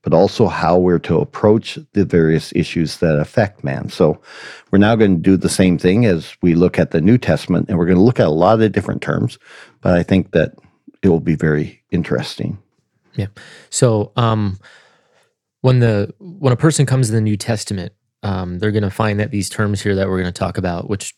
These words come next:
Speaker 2: is just gonna be this entire episode, is terms. Um,
Speaker 1: And quotes.
Speaker 2: Yeah.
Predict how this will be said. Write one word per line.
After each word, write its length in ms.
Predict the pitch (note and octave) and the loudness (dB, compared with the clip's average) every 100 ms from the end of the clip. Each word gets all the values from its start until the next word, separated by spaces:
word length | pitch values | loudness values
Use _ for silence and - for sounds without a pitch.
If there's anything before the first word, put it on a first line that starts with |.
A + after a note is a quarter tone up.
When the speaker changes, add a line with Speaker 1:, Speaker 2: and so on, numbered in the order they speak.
| - | -8
Speaker 2:
is 160 | A2 | -4
just 220 | G#2+ G#2 - | -2 -2 -2
gonna 120 | F#2+ | -2
be 80 | F#2+ | -4
this 200 | F2+ - | -4 -8
entire 320 | F#2 G2 G2 | -6 -6 -6
episode, 440 | F#2 F2+ F#2+ F#2 F#2+ _ _ _ | -6 -8 -8 -8 -12 _ _ _
is 160 | B2+ G#2 _ _ | -14 -14 _ _
terms. 380 | - F2+ E2+ E2 - - - _ - | -12 -10 -10 -14 -20 -20 -20 _ -4
Um, 340 | A#2+ G#2 F#2+ F2+ | 0 0 0 2
Speaker 1:
And 160 | - F2+ | 4 4
quotes. 380 | G2+ D2+ - - - - C3 A2+ C3 | 2 2 -2 -16 -20 -18 -14 -14 -12
Speaker 2:
Yeah. 220 | A2 | -10